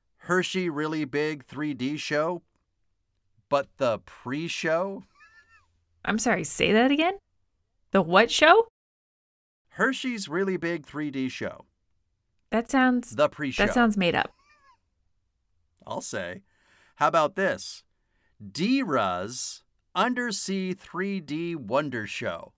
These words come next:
Speaker 2: All of these made up. These are, like, things that you say in your dream that make no fucking sense.
Speaker 1: These are the
Speaker 2: This is
Speaker 1: things this man has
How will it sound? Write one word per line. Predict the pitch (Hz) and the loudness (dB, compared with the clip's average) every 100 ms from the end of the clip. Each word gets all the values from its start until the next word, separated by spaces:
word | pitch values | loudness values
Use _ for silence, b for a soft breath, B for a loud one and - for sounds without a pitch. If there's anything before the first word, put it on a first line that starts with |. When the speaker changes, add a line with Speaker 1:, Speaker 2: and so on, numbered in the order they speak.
| - | 0
Speaker 2:
All | 208 214 | 4 4
of | 202 | 6
these | 208 196 | 4 4
made | 180 175 | 2 2
up. | 107 - _ _ _ _ _ _ _ _ _ - _ - | 0 -2 _ _ _ _ _ _ _ _ _ -20 _ 0
These | 226 240 | 4 6
are, | 262 | 8
like, | 233 202 - | 8 6 4
things | 214 208 208 | 2 4 2
that | 208 | 2
you | 190 | -2
say | 185 185 180 | -2 0 0
in | 175 | -2
your | 175 | -4
dream | 175 170 180 | -2 -2 -2
that | - | -2
make | 165 160 | -2 -2
no | 170 156 | -2 0
fucking | 151 - - | -2 -4 -8
sense. | - - - - _ _ _ _ _ _ _ B 175 B - | -6 -6 -8 -18 _ _ _ _ _ _ _ B -20 B -6
Speaker 1:
These | 170 190 | -4 -4
are | 180 | -6
the | 160 | -2
Speaker 2:
This | 208 | 0
is | 135 | 0
Speaker 1:
things | 127 117 | -2 -6
this | 117 107 | -12 -10
man | 107 98 | -8 -8
has | 95 | -8